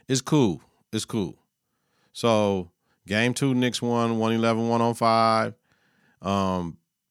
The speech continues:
there was no Jimmy that game. Bam cannot be the fourth leading scorer when Jimmy's out, so he, he, he has to play better defensively when Jimmy's out, like, in a more disciplined effort. Um, I believe that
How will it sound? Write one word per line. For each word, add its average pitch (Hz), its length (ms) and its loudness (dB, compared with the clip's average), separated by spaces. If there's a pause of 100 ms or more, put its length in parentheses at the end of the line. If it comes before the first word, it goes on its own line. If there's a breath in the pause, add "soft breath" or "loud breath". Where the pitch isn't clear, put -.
(1300)
there 95 240 0
was 87 100 0
no 113 140 4
Jimmy 117 260 2
that 101 160 4
game. 95 640 0
Bam 117 420 2
cannot 104 380 0
be 107 140 0
the 90 200 2
fourth 113 380 0
leading 107 220 0
scorer 113 440 0
when 87 160 -4
Jimmy's 87 320 -4
out, 80 340 -2
so 71 360 -14 (560 soft breath)
he, 110 200 0
he, 104 220 -2
he 107 240 -2
has 107 160 2
to 90 80 -10
play 98 200 -2
better 95 240 -2
defensively 90 640 -4
when 85 240 -6
Jimmy's 85 720 -8
out, 90 280 -6 (120)
like, 73 240 -12
in 76 140 -14
a 76 40 -12
more 90 200 -6
disciplined 82 400 -8
effort. 80 400 -10 (560 soft breath)
Um, 98 640 -2 (1040)
I 107 100 -4
believe 113 560 2
that 98 400 2